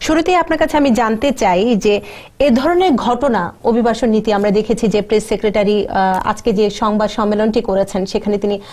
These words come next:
স্পষ্টভাবে বলেছেন এক সাংবাদিকদের প্রশ্নের উত্তরে যে অভিবাসন নীতি নতুন করে, আহ,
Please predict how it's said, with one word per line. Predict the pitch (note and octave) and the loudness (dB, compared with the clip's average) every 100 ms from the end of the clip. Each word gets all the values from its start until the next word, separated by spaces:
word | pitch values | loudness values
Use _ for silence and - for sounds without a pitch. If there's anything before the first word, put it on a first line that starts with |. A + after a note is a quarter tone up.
| - - | -18 -10
স্পষ্টভাবে | - C4+ C4+ E4+ B3 G#3 A3+ C#4+ | -2 -2 0 2 2 2 0 2
বলেছেন | A3 G3+ G3+ G3 | 2 0 0 -2
এক | F#3 - | -2 -2
সাংবাদিকদের | G#3+ G3 G3+ G3+ G3 | -2 0 -2 -2 -4
প্রশ্নের | G3 F#3+ G3+ | -2 -4 -4
উত্তরে | F#3 - E3 - - - - | -4 -4 -6 -6 -10 -14 -2
যে | G3 G#3+ | 0 2
অভিবাসন | - A#3 B3 C4 B3+ C#4 | 2 2 2 0 0 2
নীতি | B3+ B3+ B3+ C#4 | 2 2 2 2
নতুন | B3 B3+ D#4 E4 | 2 2 0 0
করে, | - D4 C#4 C#4 | 0 2 2 2
আহ, | - G#3+ | 2 0